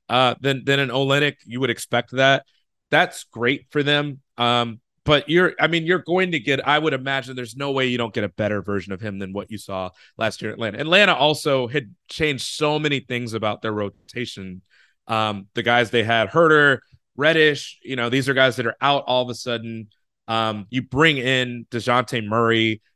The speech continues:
And so it's kind of, you know, we, we've talked about the lack of movement in that offense sometimes because of Trae Young.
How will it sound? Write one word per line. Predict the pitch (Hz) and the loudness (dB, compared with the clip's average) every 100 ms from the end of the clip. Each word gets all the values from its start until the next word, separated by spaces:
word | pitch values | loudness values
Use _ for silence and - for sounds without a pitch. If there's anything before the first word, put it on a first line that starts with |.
| - | -12
And | 110 | -8
so | - 120 | 0 0
it's | 101 | 0
kind | - 117 | -2 -2
of, | 117 | -2
you | 127 | -4
know, | 104 98 | -4 -6
we, | 123 | -6
we've | 120 131 | -4 -4
talked | - 135 135 | -4 -4 -2
about | 123 120 117 - | -2 0 0 -2
the | 113 | -4
lack | 107 123 131 | 0 0 0
of | 113 | -4
movement | 104 110 95 107 | -4 -4 -2 -4
in | 104 | -4
that | 104 95 | -4 -2
offense | 104 - 104 - | -4 -4 -12 -12
sometimes | 104 113 104 98 | -12 -10 -10 -10
because | 107 107 107 | -16 -14 -12
of | 101 95 | -12 -16
Trae | - 92 | -16 -12
Young. | 135 151 139 | -6 -4 -4